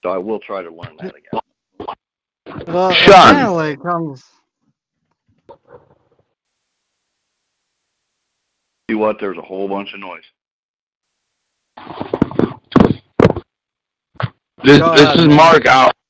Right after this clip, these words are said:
Speaker 3: I'll, I'll wait for J C.
Speaker 1: Oh, okay, yeah.
Speaker 2: Oh, I was, I was just gonna say, apparently it began in England around eighteen eleven, but I can't find, like, a specific reason. It was just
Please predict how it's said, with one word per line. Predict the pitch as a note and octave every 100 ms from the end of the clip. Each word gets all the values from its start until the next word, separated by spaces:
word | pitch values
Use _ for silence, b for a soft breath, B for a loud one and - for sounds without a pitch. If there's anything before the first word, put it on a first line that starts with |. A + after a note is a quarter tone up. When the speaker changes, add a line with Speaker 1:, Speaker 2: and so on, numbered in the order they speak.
| _ _ -
Speaker 3:
I'll, | C#3 -
I'll | C#3+ D3
wait | D3+ C3+
for | -
J | C3 C#3 C3+ -
C. | C#3 G2+ - - _ _ _ _ _ _ _ _ _ _ _ _ _ -
Speaker 1:
Oh, | G3+ G3
okay, | - F#3
yeah. | F#3+ F#3
Speaker 2:
Oh, | F3
I | E3 E3+
was, | G#3+ F3 _ _ _ _ _ _
I | F3
was | G3+ F3
just | F#3 D#3
gonna | F3 D#3
say, | D3 D#3+
apparently | D3+ F#3 G#3+ G#3+ F3 E3
it | D#3+ C#3
began | D3+ C3 D#3 E3 E3 D3+
in | C#3+ C#3
England | C#3+ D#3+ D#3+ D3 C#3+ C#3
around | C3 C#3 C#3 C3+
eighteen | C#3 D3 C3+ _ D3+ C#3+
eleven, | C3 C3 C3+ C#3 C#3+ C3 B2+ B2+ B2+ C3+ _ _ _ _ _
but | C#3+
I | C#3+
can't | C3 C#4 D#3+ C3+
find, | D3+ D3 C#3 C3+
like, | C3+ B2+
a | C3+ B2 B2
specific | _ _ C3+ - D#3 A#2+ C3+ -
reason. | C#3 C#3+ C3+ C3 C3
It | C3 C3
was | B2
just | - C#3 B2+ A2